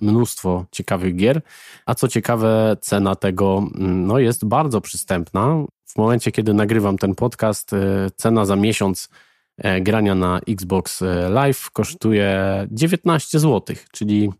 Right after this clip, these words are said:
no, naprawdę mało, a biorąc pod uwagę tytuły, które są tam dostępne, mm, bardzo często są to naprawdę świeże gry i bardzo dobre gry, no, myślę, że jest to, e, dla takiego gracza hardkorowego, nazwijmy to, kogoś, kto dużo gra,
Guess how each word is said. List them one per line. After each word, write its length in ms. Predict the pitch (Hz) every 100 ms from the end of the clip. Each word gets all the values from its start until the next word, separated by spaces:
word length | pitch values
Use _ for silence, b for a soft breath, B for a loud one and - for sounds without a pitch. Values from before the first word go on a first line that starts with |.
| _ b -
no, 260 | 110 117
naprawdę 460 | 113 107 113 107 120
mało, 560 | 127 127 104 87 117 147 B B B B
a 80 |
biorąc 280 | 107 110 104
pod 120 | 117
uwagę 320 | 110 113 110 107
tytuły, 400 | 107 - 110 101
które 240 | - 104
są 160 | - 101
tam 180 | 98
dostępne, 640 | 95 - 101 95 - 143 160 -
mm, 280 | 110 104
bardzo 280 | 98 107 104
często 340 | - 104 - 101
są 220 | 101 95
to 340 | 101 98 95
naprawdę 420 | 95 95 101 92
świeże 440 | 90 - 104 98 117 -
gry 320 | 98 95 113 135 B B B B -
i 240 | 104 98
bardzo 280 | 98 90 95
dobre 300 | 139 117 95
gry, 260 | 101 131 -
no, 440 | - 104 113 143 -
myślę, 300 | 131 - 139
że 180 | 123
jest 320 | 123 131 - -
to, 380 | 123 127 - -
e, 160 | 107
dla 200 | 101 107
takiego 380 | 104 - 107 107
gracza 320 | 101 117 -
hardkorowego, 720 | 98 113 - 110 107 131 98 95
nazwijmy 480 | 92 90 92 90
to, 260 | 87 104 120
kogoś, 360 | - 101 98 -
kto 200 | - 95
dużo 300 | 113 113 101
gra, 280 | 107 120